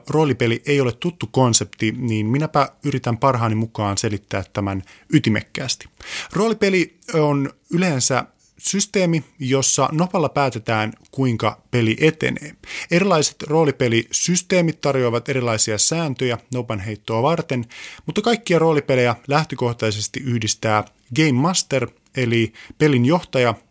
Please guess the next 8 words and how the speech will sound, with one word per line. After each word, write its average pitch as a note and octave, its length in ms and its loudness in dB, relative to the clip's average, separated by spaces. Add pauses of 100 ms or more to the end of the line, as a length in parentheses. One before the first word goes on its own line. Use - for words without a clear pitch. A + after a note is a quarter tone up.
(120)
joka F3 440 0
kuvailee A#2 480 2
tilanteet C3+ 680 -2
ja A2 160 -2 (280)
kuvailee, A#2 560 2 (340)
kuinka G#2+ 420 0 (420)
pelissä G#2 380 -2 (100)
käy. B2+ 300 2